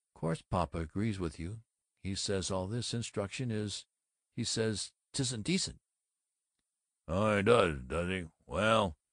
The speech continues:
let me tell you that whatever Henry T. Thompson thinks about morals, I mean, though, of course, you can't beat the old duffer." "Why, what a way to talk of Papa."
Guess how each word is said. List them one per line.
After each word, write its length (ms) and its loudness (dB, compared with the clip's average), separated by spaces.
let 120 4
me 160 2
tell 280 6
you 360 8
that 120 4
whatever 640 6
Henry 360 2
T. 260 0
Thompson 520 0
thinks 300 -4
about 340 4
morals, 500 4
I 120 -4
mean, 360 -4
though, 280 -2
of 100 -10
course, 340 -2
you 100 -6
can't 440 -4
beat 260 -6
the 120 -6
old 520 -4
duffer." 460 -2
"Why, 220 2
what 200 2
a 80 2
way 160 2
to 220 -6
talk 280 -2
of 200 -10
Papa." 380 -8